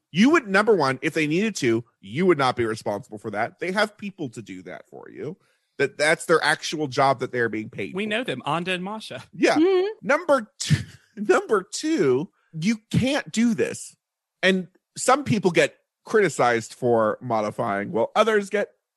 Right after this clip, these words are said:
Speaker 1: praised.
Speaker 3: It's a real Goldilocks of a situation where some do
Speaker 1: Yeah.
Speaker 3: it too much and some don't do it enough.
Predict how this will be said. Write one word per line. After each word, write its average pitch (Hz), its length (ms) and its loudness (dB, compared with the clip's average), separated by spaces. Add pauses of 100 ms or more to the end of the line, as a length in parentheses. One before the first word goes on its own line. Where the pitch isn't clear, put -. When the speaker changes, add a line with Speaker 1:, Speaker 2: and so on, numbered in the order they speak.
(220)
Speaker 1:
praised. 104 380 0
Speaker 3:
It's 294 160 -2
a 320 300 0
real 381 280 0
Goldilocks 214 840 0
of 185 100 -4
a 196 80 -4
situation 180 880 -6
where 185 200 0
some 403 460 -2
do 240 140 2
Speaker 1:
Yeah. 233 60 6
Speaker 3:
it 226 180 2
too 359 200 0
much 208 380 0
and 185 240 -6
some 381 420 0
don't 202 280 -2
do 196 160 -2
it 180 80 -2
enough. 196 400 0